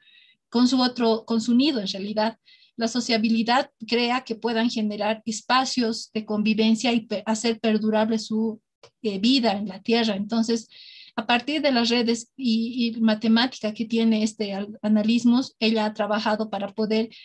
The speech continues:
generar redes en el contexto de la emulación urbana de la ciudad de La Paz. También, eh, Gilmar Conde ha analizado las redes autoorganizadas a partir de este hongo que les decía, que si leemos el hongo y cómo se va desarrollando dentro de su proceso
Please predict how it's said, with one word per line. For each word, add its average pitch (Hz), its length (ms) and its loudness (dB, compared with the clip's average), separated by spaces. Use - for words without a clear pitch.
generar 233 520 4
redes 254 440 0
en 214 80 -2
el 208 100 -10
contexto 214 460 -2
de 202 100 0
la 202 100 -4
emulación 208 480 -2
urbana 214 340 0
de 190 100 -6
la 196 100 -6
ciudad 214 260 -2
de 202 80 -4
La 190 120 -8
Paz. 254 380 0
También, 254 520 4
eh, 226 360 0
Gilmar 247 480 2
Conde 254 300 0
ha 254 40 0
analizado 226 480 -2
las 220 160 -2
redes 233 280 -4
autoorganizadas 220 960 2
a 226 120 -2
partir 240 380 2
de 233 80 2
este 240 260 0
hongo 240 280 2
que 220 100 -8
les 214 160 -4
decía, 240 460 0
que 214 260 -4
si - 160 -2
leemos 262 420 2
el 226 140 2
hongo 226 200 2
y 226 100 -2
cómo 240 260 4
se 233 120 -2
va 214 140 0
desarrollando 220 680 0
dentro 214 320 -2
de 214 80 -8
su - 140 -12
proceso 214 640 -2